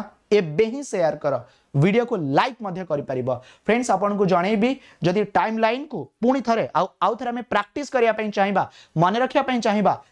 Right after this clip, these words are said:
ଥ୍ରୀ ଫିଫ୍ଟି ବିସିରେ କଳିଙ୍ଗକୁ କନକର୍ଡ କରାଯାଇଥିଲା ନନ୍ଦ ମହାପଦ୍ମ ନନ୍ଦଙ୍କ ଜରିଆରେ। ଟୁ ସିକ୍ସଟି ୱାନ୍ ବିସିରେ କଳିଙ୍ଗ ଯୁଦ୍ଧ ହଉଛି। ସାର୍, ହଣ୍ଡ୍ରେଡ୍ ବିସିରେ ଆପଣଙ୍କର ଯୋଉ ମେଘ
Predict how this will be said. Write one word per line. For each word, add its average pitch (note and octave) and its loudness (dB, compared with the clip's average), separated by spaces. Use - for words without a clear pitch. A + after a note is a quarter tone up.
ଥ୍ରୀ G#3 2
ଫିଫ୍ଟି A3+ -2
ବିସିରେ G#3 2
କଳିଙ୍ଗକୁ A3+ 0
କନକର୍ଡ A#3 0
କରାଯାଇଥିଲା A#3 0
ନନ୍ଦ A3+ 0
ମହାପଦ୍ମ A3+ 0
ନନ୍ଦଙ୍କ F#3 0
ଜରିଆରେ। E3 0
ଟୁ G#3 2
ସିକ୍ସଟି - -2
ୱାନ୍ B3+ 2
ବିସିରେ A3+ -2
କଳିଙ୍ଗ G3+ 2
ଯୁଦ୍ଧ E3+ 0
ହଉଛି। E3 0
ସାର୍, A3 4
ହଣ୍ଡ୍ରେଡ୍ A3 2
ବିସିରେ G#3+ -2
ଆପଣଙ୍କର A#3 0
ଯୋଉ F3+ 2
ମେଘ G#3 2